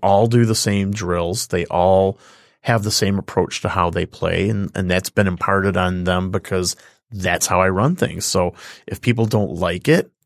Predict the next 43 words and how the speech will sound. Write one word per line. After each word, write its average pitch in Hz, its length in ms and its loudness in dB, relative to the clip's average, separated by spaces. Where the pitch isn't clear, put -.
hey, - 380 0
there's 117 200 -4
two - 120 -4
or 123 80 2
three 117 240 -4
other 110 260 0
leagues 104 380 -2
in, 101 80 -2
in 95 220 -4
this 92 180 -6
universe, 95 540 -4
uh, 98 640 2
in 104 160 0
this 101 160 -2
immediate 95 380 -2
area 107 240 0
you 120 100 0
can 131 80 -4
go 139 100 2
and 131 100 0
play - 300 2
at. - 220 -6
And 95 360 -4
they 92 120 0
do 104 220 0
things 127 460 0
their 110 340 0
way. 92 360 -2
We 107 120 0
do 95 180 -4
things 92 260 -6
our 85 160 -6
way. 90 200 -8
And 82 80 -8
our, 104 220 0
our - 120 -2
way's 175 200 0
been 147 160 2
pretty 139 180 0
successful. - 480 0
We've 107 160 -2
been 123 180 -2
ranked 104 460 0